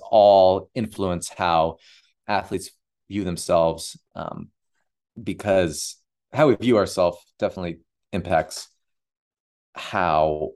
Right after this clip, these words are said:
we, we train. And when we think about self-efficacy,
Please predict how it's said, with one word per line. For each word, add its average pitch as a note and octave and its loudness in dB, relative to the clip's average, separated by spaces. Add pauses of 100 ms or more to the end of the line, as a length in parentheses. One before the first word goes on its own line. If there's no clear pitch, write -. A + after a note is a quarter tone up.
we, E2 -6 (420)
we F#2 -6
train. B2+ 0
And G2 -2
when A#2 -4
we A2+ -2
think D3+ -2
about A2+ 2
self-efficacy, G2 -4